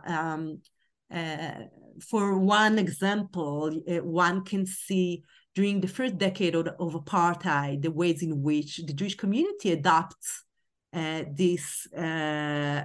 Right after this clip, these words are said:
um, uh, mnemonic or, or memo-, remembrance practice, uh, uh, through creating monuments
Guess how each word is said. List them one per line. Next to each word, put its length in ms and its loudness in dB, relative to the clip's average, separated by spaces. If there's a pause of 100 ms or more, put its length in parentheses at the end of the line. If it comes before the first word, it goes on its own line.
um, 920 0 (800)
uh, 460 -2
mnemonic 680 4 (220)
or, 420 0
or 400 0
memo-, 640 0 (340)
remembrance 1200 2 (400)
practice, 880 -2 (760)
uh, 40 -8
uh, 1800 -2 (280)
through 460 4
creating 580 6
monuments 760 2